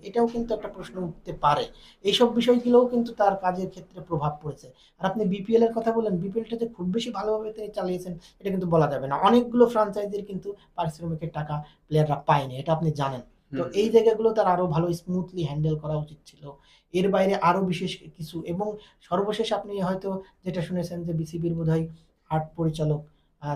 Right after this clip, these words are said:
Speaker 1: তার উপরে অনাস্থা দিয়েছেন, এটার ব্যাপারে আপনার কি মনে হয় আর কি?
Speaker 2: এখন আমরা তো জানি যে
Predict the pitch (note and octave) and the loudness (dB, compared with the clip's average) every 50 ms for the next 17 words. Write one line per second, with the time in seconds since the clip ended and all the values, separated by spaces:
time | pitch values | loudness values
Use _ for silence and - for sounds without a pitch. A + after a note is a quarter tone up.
0 | - - D3+ D3 D3 D3 C#3+ - C#3+ C#3+ D3 C#3+ C#3+ C#3 C#3+ D3+ D#3 D3+ - - | -4 -2 0 0 0 -2 -4 -6 -6 -4 -4 -4 -2 -2 0 0 0 -2 -4 -12
1 | _ - - C3+ C3 C3 C3+ C#3 C#3+ C3 - - B2+ C#3 D#3 D#3 G3+ G3+ G3 G#3 | _ -18 -16 -16 -14 -14 -10 -10 -10 -10 -10 -10 -2 -2 0 0 0 0 0 -2
2 | G3+ G#3 G#3+ G#3 F#3 E3+ - - E3 E3 D#3 D3+ - D#3 D3 C#3+ C3+ B2+ A#2+ A#2+ | -2 0 2 2 2 2 0 0 -2 -2 -2 -2 -2 -4 -4 -4 -4 -10 -14 -16
3 | A#2+ A#2+ B2 - _ _ _ _ _ _ _ _ _ _ _ _ _ _ B2 - | -20 -20 -20 -20 _ _ _ _ _ _ _ _ _ _ _ _ _ _ -20 -10
4 | - D#3 D3 - - B2 B2+ B2+ C3 C#3+ D3 D3 - - F3+ F3 E3+ E3+ E3 E3 | -10 -10 -10 -8 -8 -6 -6 -4 -4 -4 -4 -6 -4 -4 -4 -2 0 0 0 0
5 | F3 F3+ F3 D3+ C#3 D#3 D#3 D#3 D#3 | 0 -2 -2 -2 0 0 0 0 0